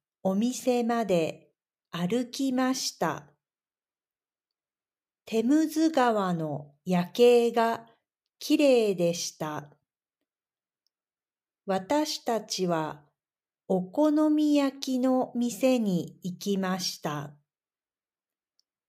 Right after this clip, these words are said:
お好み焼きを食べたことがありますか？私はカレー屋さんに行くときは、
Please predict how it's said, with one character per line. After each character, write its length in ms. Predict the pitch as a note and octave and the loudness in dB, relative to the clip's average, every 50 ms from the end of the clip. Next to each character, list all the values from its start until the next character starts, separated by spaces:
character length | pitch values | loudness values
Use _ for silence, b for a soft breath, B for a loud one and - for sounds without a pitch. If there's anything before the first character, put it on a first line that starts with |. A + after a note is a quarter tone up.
| _ _ _ _ _ _ _ _ _ _ _ - | _ _ _ _ _ _ _ _ _ _ _ -2
お 140 | F#3 F3+ | -2 -2
好 440 | F3+ - C4+ D4 D4 D4 D#4 D#4 D#4 | 2 4 4 4 6 6 4 4 4
み 240 | D#4 D4+ D4+ D4 D4 | 4 4 4 4 4
焼 220 | D4 C#4+ C#4 C#4+ | 4 2 0 -4
き 240 | - - C4+ C4+ C#4 | -8 -6 -2 0 2
を 240 | C#4 C#4 C#4 C#4 C#4 - - _ _ _ _ _ _ _ _ _ - | 4 4 2 2 0 -4 -14 _ _ _ _ _ _ _ _ _ 0
食 160 | A#3+ C#4 D4 | 0 2 4
べ 180 | D4+ D4 C#4+ C#4+ | 4 4 2 2
た 260 | - - F#3+ F3+ F3+ | 0 -4 -4 -4 -4
こ 220 | F3+ - F3+ F3 | -4 -4 -6 -6
と 240 | F3 - F3+ F3 E3 | -2 0 0 0 0
が 320 | E3 D#3 C#3+ C#3 C#3+ D3 - - | 0 -2 -4 -4 -6 -10 -12 -12
あ 120 | - E3 F3 | -8 -4 -4
り 200 | F#3+ G#3 A3+ A3+ | -2 -2 -2 -2
ま 200 | A#3 B3+ C4 C4 | 0 0 0 -2
す 200 | C4 - - - | -4 -6 -12 -12
か？ 320 | - E3 E3 G3+ C4+ E4+ - - _ _ _ _ _ _ _ _ _ _ _ _ _ _ _ _ _ _ _ _ _ _ _ _ _ _ _ _ _ _ _ _ _ _ _ _ _ _ _ _ _ _ _ _ _ _ _ _ | -8 -6 -4 -2 -4 -4 -6 -12 _ _ _ _ _ _ _ _ _ _ _ _ _ _ _ _ _ _ _ _ _ _ _ _ _ _ _ _ _ _ _ _ _ _ _ _ _ _ _ _ _ _ _ _ _ _ _ _
私 640 | F3+ F3+ F3+ F3+ C#4 C#4+ D4 C#4+ - - - C#4 | -4 -4 -2 0 0 0 0 0 -2 -4 -4 -2
は 340 | C4+ C4+ C4+ C4+ C4 - - _ _ _ _ _ _ _ _ _ _ _ | 0 0 0 0 -2 -6 -10 _ _ _ _ _ _ _ _ _ _ _
カ 200 | - - A3 A3 | -2 0 2 2
レ 360 | B3 C#4+ D#4 D#4 D#4 D#4 D#4 | 4 4 4 4 4 4 4
ー 20 | D4+ | 2
屋 180 | D4+ D4+ D4 | 2 0 0
さ 300 | D4 - - C#4+ C#4 C#4 | -4 -4 -4 -2 -2 0
ん 220 | C4+ C4+ C4+ C4 C4 | 0 0 2 2 2
に 340 | C4+ C#4 C4 C4+ - - _ - | 2 2 0 -2 -6 -14 _ -12
行 160 | A3+ A3 - | -12 -12 -12
く 140 | - - - | -16 -18 -16
と 200 | - - C4 B3+ | -4 -2 -2 -2
き 260 | B3+ - - G3+ F3 D#3 | -2 -4 -4 -2 -2 -2
は、 320 | D3+ C3+ - - - | -2 -4 -6 -8 -12